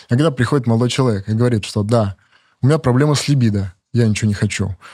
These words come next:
У меня проблема с эрекцией. Я ночью несколько раз встаю в туалет. У меня апатия, депрессия. Я начал внезапно набирать вес и так далее. Да, с тестостероном беда. Да, он не работает. И тут даже вопрос не в циферке, не важно, сколько мы увидим.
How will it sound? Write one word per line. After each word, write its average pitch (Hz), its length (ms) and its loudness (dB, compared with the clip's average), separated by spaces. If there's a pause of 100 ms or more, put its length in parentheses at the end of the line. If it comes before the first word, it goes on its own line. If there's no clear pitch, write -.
(140)
У 117 40 0
меня 131 120 2
проблема 147 400 2
с - 100 -2
эрекцией. 113 520 -2
Я 110 200 0
ночью 139 340 0
несколько 127 220 -2
раз 135 140 0
встаю 131 260 -2
в - 80 -8
туалет. 110 460 0 (240)
У 117 60 2
меня 131 160 4
апатия, 113 540 -2
депрессия. 110 760 -2 (240)
Я 117 80 2
начал 143 240 0
внезапно 131 380 0
набирать 123 360 0
вес 110 280 0
и - 180 -20
так 110 160 -2
далее. 92 320 -2 (260)
Да, 107 340 0 (100)
с - 100 -12
тестостероном 110 640 0
беда. 120 340 0 (260)
Да, 127 220 2
он 113 80 2
не 107 140 2
работает. 104 500 -2 (280)
И 117 80 0
тут 160 260 -2
даже 131 260 2
вопрос 127 360 0
не 139 100 2
в - 60 -6
циферке, 147 420 -2
не 113 80 2
важно, 131 260 2
сколько 135 380 0
мы 120 100 2
увидим. 113 480 0